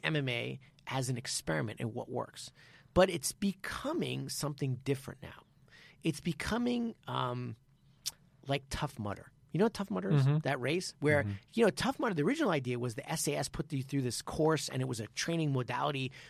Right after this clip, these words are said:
Speaker 1: for the elite special forces of England or whatever, right? But now it's like this thing that people do to say they did it and feel like they have an achievement.
Speaker 2: Mm.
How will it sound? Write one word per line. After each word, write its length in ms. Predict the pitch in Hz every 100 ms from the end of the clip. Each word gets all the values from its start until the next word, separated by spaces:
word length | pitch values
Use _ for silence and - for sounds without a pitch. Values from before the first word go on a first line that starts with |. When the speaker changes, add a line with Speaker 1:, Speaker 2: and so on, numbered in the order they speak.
| -
Speaker 1:
for 120 | 143
the 140 | 139 135
elite 440 | 143 156 175 151 -
special 380 | - - 147 147
forces 500 | 135 139 139 131 120
of 180 | 110 110 113 -
England 340 | 165 160 143
or 80 | 117
whatever, 320 | 117 110 -
right? 220 | - 180 - - - - -
But 120 | 165
now 280 | 180 311 269
it's 120 | 180 175
like 120 | 147
this 140 | 156
thing 220 | - 233 208
that 160 | 143
people 260 | - 185 156
do 420 | 113 214 143 139 - - -
to 100 | 139
say 220 | - 156
they 140 | 139
did 200 | 123 175
it 200 | 185 127 - _ - -
and 580 | 139 147 147 143 143 -
feel 220 | 156 156
like 180 | 139 -
they 80 |
have 180 | 117 131
an 60 | 120
achievement. 520 | 107 - 247 - -
Speaker 2:
Mm. 260 | 107 104